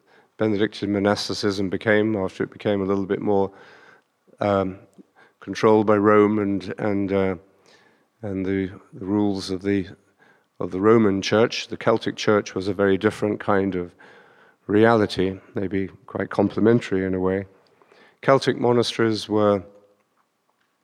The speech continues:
very much in touch with the spirit of the desert tradition,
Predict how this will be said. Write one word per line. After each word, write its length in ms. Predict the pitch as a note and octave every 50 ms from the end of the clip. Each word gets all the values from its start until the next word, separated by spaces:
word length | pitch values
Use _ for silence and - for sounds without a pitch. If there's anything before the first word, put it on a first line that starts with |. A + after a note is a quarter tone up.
| _ _ _ _ _ - - - _ _ _ _ _ _ _ -
very 180 | G#2+ C#3+ F3+
much 280 | F3 C3+ A#2 G#2+ - -
in 100 | G#2 G2+
touch 380 | - - A#2 A#2+ - - -
with 180 | - G#2 G2 F2
the 300 | F#2 G2+ G2 F#2+ F2+ - _ _ _ _ _ _ _ _ _ _ _ _ _ _ _ _ _ _ _ _ _
spirit 560 | - - - - - B2+ A#2+ A#2+ A#2+ A2+ -
of 140 | - G2+ E2+
the 80 | F2+ F#2
desert 500 | - G#2 G#2+ G2+ - B2+ C#3+ - - - - - _ _ _ _ _ _ _
tradition, 640 | - - A#2 G2 A2 A2+ A2 - - A#2+ B2 C3 C3